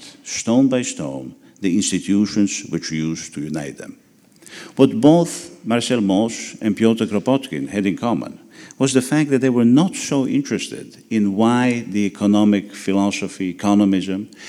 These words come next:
became a sort of a common sense of capitalist civilization. They were interested in the extent to which people were able to say, to find that logic repugnant.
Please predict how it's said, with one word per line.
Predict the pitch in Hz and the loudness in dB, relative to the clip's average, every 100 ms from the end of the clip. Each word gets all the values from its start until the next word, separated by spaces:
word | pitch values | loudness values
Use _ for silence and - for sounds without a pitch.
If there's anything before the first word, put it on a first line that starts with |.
| - - | -18 -4
became | 113 - 117 117 | -2 2 4 4
a | 104 | 2
sort | - 113 104 | 0 -2 -2
of | 98 | -6
a | 92 | -8
common | - 110 101 90 | -4 0 2 0
sense | - 95 85 85 - - - _ - _ - | 0 0 0 -2 -4 -10 -14 _ -20 _ -14
of | 85 - | -12 -8
capitalist | 87 - 82 - | -8 -6 -8 -6
civilization. | 85 82 78 98 104 - - - - - - | -6 -4 -4 -4 -4 -8 -16 -18 -18 -16 -2
They | 131 | 4
were | 139 | 4
interested | 135 170 165 147 - 135 - - - - _ _ _ _ _ _ _ - | 6 2 2 -2 2 0 0 -16 -20 -20 _ _ _ _ _ _ _ -8
in | 123 | -4
the | 120 | -2
extent | 113 - - 120 135 - - | -2 -4 -6 -4 -4 -6 -6
to | 123 | -2
which | 113 113 - | -2 -4 -4
people | 120 117 117 110 101 | -2 -2 0 2 2
were | 101 | 2
able | 101 107 98 104 101 | 0 -2 0 0 -2
to | - | -6
say, | 90 92 92 92 92 - - - | -6 0 4 4 2 -6 -16 -10
to | - | -4
find | - 123 127 | 2 4 4
that | 85 - | 0 -6
logic | 85 76 69 76 - _ _ _ | -6 -8 -8 -12 -12 _ _ _
repugnant. | 87 - 101 76 62 55 - | -6 -4 -4 -6 -8 -16 -20